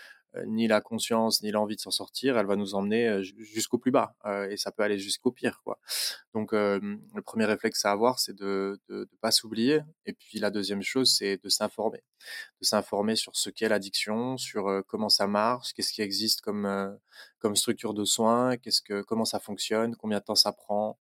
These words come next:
pourquoi est-ce qu'après une première, euh, cure de désintoxication, euh, il y a autant de rechutes, euh, à quoi s'attendre, euh, dans le parcours de soins, parce que quand les gens me posent des questions et, et quand je les reçois sur le podcast, c'est les, c'est les choses les plus importantes, c'est qu'ils ne comprennent pas l'addiction et qu'ils ne comprennent pas comment ça marche, euh,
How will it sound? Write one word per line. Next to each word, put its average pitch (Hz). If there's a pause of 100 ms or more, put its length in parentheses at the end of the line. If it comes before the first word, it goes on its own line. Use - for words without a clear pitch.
(260)
pourquoi 113
est-ce -
qu'après 104
une 101
première, 104
euh, 98
cure 107
de 107
désintoxication, 104
euh, 101 (160)
il 107
y 110
a 107
autant 107
de 107
rechutes, 107 (440)
euh, 107
à 104
quoi -
s'attendre, 117 (180)
euh, 110
dans 101
le 104
parcours 107
de 104
soins, 127
parce 101
que 101
quand 104
les 101
gens 104
me 101
posent 104
des 101
questions 107
et, 98
et 95
quand 104
je 101
les 104
reçois 107
sur -
le 95
podcast, 127
c'est -
les, 98 (400)
c'est 101
les 104
choses 104
les 104
plus 101
importantes, 101
c'est 101
qu'ils -
ne 101
comprennent 101
pas 110
l'addiction 107
et 117
qu'ils 101
ne 95
comprennent 101
pas 107
comment 98
ça 95
marche, 110
euh, 95